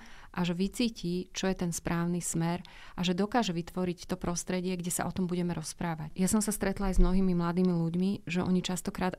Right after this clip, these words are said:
už nechcú mať ani deti, lebo oni nechcú privádzať deti do tejto spoločnosti. A toto je strašiak, ktorý, ktorý, mm, ktorý si myslím, že, že potrebujeme uchopiť a potrebujeme dať tým, tým deckám zmysel.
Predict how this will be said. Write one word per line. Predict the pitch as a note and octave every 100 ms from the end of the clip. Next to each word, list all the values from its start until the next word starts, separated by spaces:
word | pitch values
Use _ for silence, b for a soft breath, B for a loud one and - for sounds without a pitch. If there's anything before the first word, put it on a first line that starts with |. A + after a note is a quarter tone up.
| E3+
už | F3
nechcú | F3+ - G3+
mať | F#3+ F3
ani | F3 E3+
deti, | F#3 - E3+
lebo | D#3 E3 E3+ - -
oni | F3+ F3 F#3+
nechcú | A3+ C#4+
privádzať | - E3 E3+ E3
deti | D#3 D#3+ -
do | E3
tejto | D#3+ E3 E3
spoločnosti. | D#3 - D3 - - D#3 - - E3 B B B B B -
A | D#3+
toto | - G#3+ A3+ B3+
je |
strašiak, | - - D#3+ D#3+ - F#3 F3+
ktorý, | - - F3 F3+ F3+ F3+
ktorý, | - - F3+ F3+ F3+ - - - - - -
mm, | F#3+ F#3 F3+ F3+ - B B B -
ktorý | - G3
si | -
myslím, | F#3 F#3 - G3 F#3+
že, | F3 F3+ F3 F3 -
že | F3+
potrebujeme | - F#3 G#3 F#3 F#3 F3+ F3+ F3 F3 - -
uchopiť | E3+ - G3+ E3+ F3 F#3+ - B B B
a | F3
potrebujeme | - F#3 G3 F3+ F3 E3+
dať | E3+ F3 F3 -
tým, | F3 F3 E3+ -
tým | F#3+ F3+
deckám | F3+ - F#3
zmysel. | E3+ E3 E3 - D#3